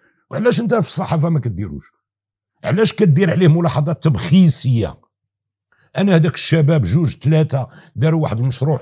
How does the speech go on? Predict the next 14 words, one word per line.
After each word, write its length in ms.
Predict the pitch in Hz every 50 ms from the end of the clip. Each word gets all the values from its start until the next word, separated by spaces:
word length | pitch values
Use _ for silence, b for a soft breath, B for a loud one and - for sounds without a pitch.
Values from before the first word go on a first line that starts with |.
| - 131
إعلامي، 580 | 139 - 82 107 135 139 123 107 87 78 - _ _ _ _ _ _ _ _ _ _ _ _ _ _ _ _ _ _ _ _ -
أسيدي، 420 | 196 - 147 151 147 165 156 120
إلا 180 | 139 151 123 87
هضرنا 280 | 82 147 131 143 151
بالمنطق 500 | 123 131 131 139 143 127 139 143 123 -
الاقتصادي، 760 | 110 104 - - - 113 104 - - 113 104 82 - 65 64 - _ _ _ _ _ _ 143
إلا 160 | 190 220 208
خدموا 560 | 147 139 143 107 92 160 196 196 143 123 180
هما 180 | 185 175 165 156
روسهم، 520 | 160 - 98 - 87 92 90 82 90 - _ _ _ _ _ _ _ _ _ _ _ _ _ _ _ _ _ _ _ _ _ _ - 160
أنا 160 | 208 165 113
نهنئهم، 640 | 95 78 - 170 208 185 131 - 170 170 156 - - _ _ _ _ _ _ _ _ _ _
ما 80 | - 185
علاش؟ 380 | 185 151 - 170 208 196 156